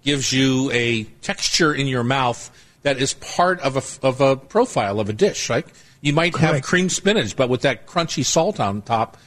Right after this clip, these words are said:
Speaker 1: you get that little crunch with your cream spinach. When we come back, there's a company out of, uh, Portland called Jacobson. They make all kinds of flavored
Speaker 2: Mm-hmm.
Speaker 1: salts, and, uh, I've actually been there and watched their process. They go deep water into the sea and, and get, uh, really deep,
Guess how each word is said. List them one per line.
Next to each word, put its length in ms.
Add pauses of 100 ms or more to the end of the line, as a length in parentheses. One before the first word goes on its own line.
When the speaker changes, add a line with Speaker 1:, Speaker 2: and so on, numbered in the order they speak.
(160)
Speaker 1:
you 140
get 220
that 120
little 200
crunch 340
with 100
your 100
cream 280
spinach. 520 (560)
When 120
we 60
come 140
back, 420 (500)
there's 180
a 40
company 300
out 160
of, 140
uh, 80
Portland 380
called 240
Jacobson. 580
They 160
make 260
all 280
kinds 320
of 80
flavored 320
Speaker 2:
Mm-hmm. 80
Speaker 1:
salts, 440
and, 120 (420)
uh, 220 (240)
I've 180
actually 300
been 180
there 160
and 80
watched 260
their 120
process. 420
They 120
go 200
deep 300
water 260
into 260
the 120
sea 340
and, 140 (340)
and 100
get, 140 (240)
uh, 180
really 360
deep, 300